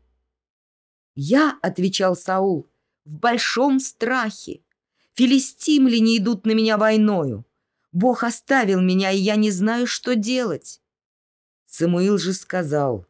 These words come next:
"Так как ты не слушался Бога,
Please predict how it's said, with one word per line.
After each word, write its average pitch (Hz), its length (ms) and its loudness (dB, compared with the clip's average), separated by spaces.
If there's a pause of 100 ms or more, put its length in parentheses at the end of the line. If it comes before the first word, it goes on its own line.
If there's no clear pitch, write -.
(720)
"Так 226 180 0
как 233 200 -4
ты 254 80 0
не 233 140 2
слушался 226 680 0
Бога, 127 600 0